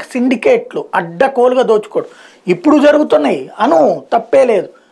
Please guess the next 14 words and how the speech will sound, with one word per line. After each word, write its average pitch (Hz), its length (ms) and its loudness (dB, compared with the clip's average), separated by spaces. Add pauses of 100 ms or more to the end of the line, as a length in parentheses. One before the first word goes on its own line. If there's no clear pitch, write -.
(140)
అప్పుడేమీ 262 560 2
జరగలేదని 302 600 2
చెప్పడమే 277 460 -4 (240)
అతి 202 120 -8
పెద్దదైనటువంటి 247 760 -4 (440)
బూతు. 226 400 2 (640)
నీతి 285 360 2
లేని 277 300 4
బూతు 208 400 0
రాతలు 254 400 2
రాస్తూ 226 500 0 (320)
నీచత్వాన్ని 254 920 -2 (300)
అడుగడుగునా 247 680 2
చేర్చుకుని 190 540 -4